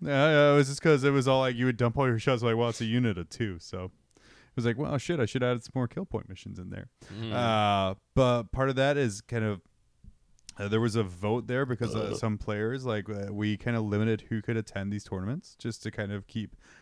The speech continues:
Speaker 1: like, build a, a newer player base up. And there was some concerns that people weren't allowed to go, so we put it to the players and let them vote on it.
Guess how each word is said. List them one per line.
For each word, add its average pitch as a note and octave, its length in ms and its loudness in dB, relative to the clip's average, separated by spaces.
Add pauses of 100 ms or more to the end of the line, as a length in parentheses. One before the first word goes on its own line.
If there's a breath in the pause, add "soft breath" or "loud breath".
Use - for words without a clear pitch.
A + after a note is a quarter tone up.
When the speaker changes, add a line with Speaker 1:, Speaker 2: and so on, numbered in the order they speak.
(140 soft breath)
Speaker 1:
like, G#2+ 220 -2
build A2 320 2
a, F#2 360 0
a F#2 60 -2
newer G2+ 300 0
player G#2 320 -4
base G2+ 260 -6
up. D3 240 -2 (520 soft breath)
And G2+ 200 0
there G2+ 80 2
was G2 160 0
some G2+ 240 -2
concerns G2+ 520 -4
that G2 180 -4
people F#2+ 380 -6
weren't F#2+ 180 -2
allowed F#2 280 -4
to F#2 60 -10
go, F#2 300 -6
so - 180 -12
we G2 160 -6 (120)
put G#2+ 120 -4
it F2+ 120 -8
to - 100 -12
the F#2 40 -10
players A#2 300 -6
and A2+ 100 -6
let F#2 140 -4
them F#2+ 120 -6
vote F2+ 180 -4
on F#2 100 -4
it. D3+ 120 -6